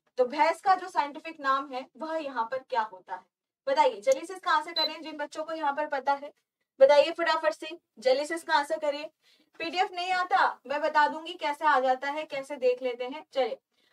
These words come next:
आप जल्दी से इसका answer करेंगे, कौन सा answer यहाँ पर हमारा सही होना चाहिए? तो D option सही था।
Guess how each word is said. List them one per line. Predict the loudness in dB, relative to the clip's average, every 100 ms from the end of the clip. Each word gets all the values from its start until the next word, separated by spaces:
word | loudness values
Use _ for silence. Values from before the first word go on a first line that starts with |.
| _ 6
आप | 8 8 4
जल्दी | -4 -2 -2
से | -6
इसका | -8 0
answer | 0 0 -4
करेंगे, | -4 -4 -10 -14 -6
कौन | 0 2 2
सा | 2
answer | 0 0 -6
यहाँ | -4 -4
पर | -4 -6
हमारा | -2 0 0 -2
सही | -4 -4 -6
होना | -8 -6 -6
चाहिए? | -4 -6 -6 -6 -8 -8 _ _
तो | -2
D | -2 -2 0
option | -2 -4 -14
सही | -12 -14 -14
था। | -20